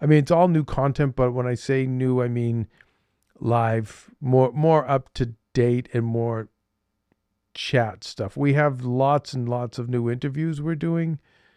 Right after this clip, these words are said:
so we're always gonna deliver that. But this is the week we try to make it, uh, more intimate and, and, and definitely fresh, because we know a lot of people,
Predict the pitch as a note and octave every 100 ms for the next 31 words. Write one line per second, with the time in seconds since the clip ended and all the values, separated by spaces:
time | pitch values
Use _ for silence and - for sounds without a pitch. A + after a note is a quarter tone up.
0 | _ _ - A2+ G#2+ A2 A#2 A#2 B2+ C3+
1 | B2+ B2+ A#2 A#2 A2+ A2+ A2 A2+ B2+ -
2 | G#3+ G3+ F3 E3 C#3+ C#3 - C3 C3+ B2+
3 | B2+ A#2 B2 A#2 - _ _ _ _ _
4 | _ _ _ _ A#2+ A2+ A2+ A2+ C3 E3
5 | D3 C3 - D3+ D#3 B2+ _ _ _ _
6 | _ _ _ B2 A#2 A2+ A#2 A#2 A#2 -
7 | A2+ A2 G#2+ - B2 A#2 C#3 D3 A#2+ -
8 | G#2 - C3 B2 C#3 C3+ C3 B2+ B2 -
9 | A2+